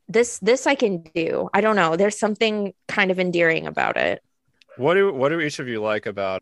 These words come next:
Speaker 2: the, the parts of this that are cringy or more earnest, uh, in th-, in this setting and in this, in this type of show? 'Cause I, I think there is a key difference, 'cause I find The Office, uh, uh, I, I, it just doesn't mix with me. I find it a little repellent. I can't laugh as much with it as,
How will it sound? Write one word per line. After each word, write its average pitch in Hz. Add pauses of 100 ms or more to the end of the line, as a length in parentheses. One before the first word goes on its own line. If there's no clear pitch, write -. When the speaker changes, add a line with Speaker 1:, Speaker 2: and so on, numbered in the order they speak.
Speaker 2:
the, 110
the 107
parts 117
of 101
this 104
that 101
are 92
cringy 113
or 107
more 101
earnest, 98 (140)
uh, 98
in 110
th-, 123
in 123
this 131
setting 95
and 98
in 98
this, 101
in 113
this 104
type 87
of 95
show? 90 (280)
'Cause 117
I, 143
I 170
think 180
there 143
is 127
a 131
key 120
difference, 107
'cause 120 (140)
I 147
find 147
The 120
Office, 120 (140)
uh, -
uh, 104
I, 90
I, 120
it 120
just -
doesn't 113
mix 107
with 117
me. 120
I 107
find 107
it 107
a -
little 107
repellent. 101 (320)
I 120
can't 120
laugh 101
as 120
much 117
with 117
it 117
as, 104